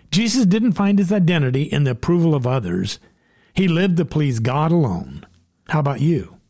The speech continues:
When we make the decision to live for an audience of one, some amazing things happen. First, we experience a new freedom. We no longer weigh every decision and action against the possible responses of others.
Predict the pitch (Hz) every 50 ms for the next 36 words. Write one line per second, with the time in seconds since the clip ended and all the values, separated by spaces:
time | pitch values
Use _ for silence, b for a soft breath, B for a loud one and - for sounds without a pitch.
0 | _ _ _ _ _ _ _ _ b b b b b b b b b b b b
1 | 170 170 151 139 170 214 233 240 247 226 - 269 220 233 214 - 208 185 156 143
2 | 160 147 - 151 143 143 156 165 156 - 170 151 147 - - 143 151 156 170 165
3 | 156 - 180 147 123 117 110 98 87 87 98 120 131 _ _ _ _ _ _ _
4 | _ _ _ _ _ _ _ _ _ _ _ - - - 180 165 160 165 160 165
5 | 165 180 180 160 175 165 147 - 170 160 135 - - 113 113 - - - - -
6 | b b b b b b b b - - 214 226 262 247 - - - _ b b
7 | b b b b - 180 175 156 - - - 175 175 175 175 180 185 185 180 -
8 | - 147 143 143 151 143 - 165 160 160 131 90 82 - - - b b b b
9 | b b b b b b b b 170 202 208 196 208 220 226 240 233 208 196 175
10 | 170 175 175 175 - - - 185 196 233 233 220 208 220 185 - 214 208 185 180
11 | 208 196 190 - 151 156 143 - - - 165 156 156 143 143 156 139 - 156 120
12 | - 156 156 151 - - 160 147 139 147 147 135 - - 147 139 135 117 143 143
13 | 127 135 131 131 131 127 107 98 - - - - -